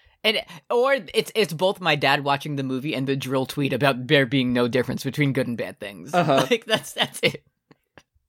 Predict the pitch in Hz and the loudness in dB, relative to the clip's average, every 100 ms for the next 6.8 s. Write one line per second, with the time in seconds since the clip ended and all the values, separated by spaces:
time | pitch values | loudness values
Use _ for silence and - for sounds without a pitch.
0 | _ - 165 185 202 220 226 185 170 165 | _ -2 2 4 4 4 4 4 2 2
1 | 175 160 139 135 127 127 127 127 120 120 | 4 4 4 4 2 0 0 2 2 0
2 | 101 - 107 104 113 110 - 117 117 160 | -2 -2 -2 -2 -4 -6 -4 0 2 0
3 | 226 - _ _ _ _ - 160 160 147 | -2 -6 _ _ _ _ -2 2 4 4
4 | 139 135 135 123 131 120 117 117 120 127 | 4 2 0 2 2 2 0 -2 2 2
5 | 120 110 107 104 107 90 113 113 120 120 | 4 2 -2 0 -2 -2 -2 0 0 0
6 | 107 120 175 127 90 107 120 | 0 0 2 2 0 -2 -4